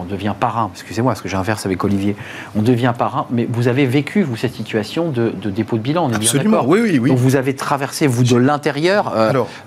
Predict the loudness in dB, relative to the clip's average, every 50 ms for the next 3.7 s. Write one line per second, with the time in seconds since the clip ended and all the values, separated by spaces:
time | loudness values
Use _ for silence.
0 | -10 -2 0 0 2 2 0 -2 0 -2 -2 -2 -2 -2 -2 0 0 2 2 2
1 | 2 2 2 2 0 0 2 2 2 4 4 4 4 4 2 2 2 2 2 2
2 | 2 2 2 2 2 0 2 0 0 2 2 4 4 4 4 4 4 2 2 0
3 | -2 0 0 0 0 0 -4 -6 -6 -2 0 0 0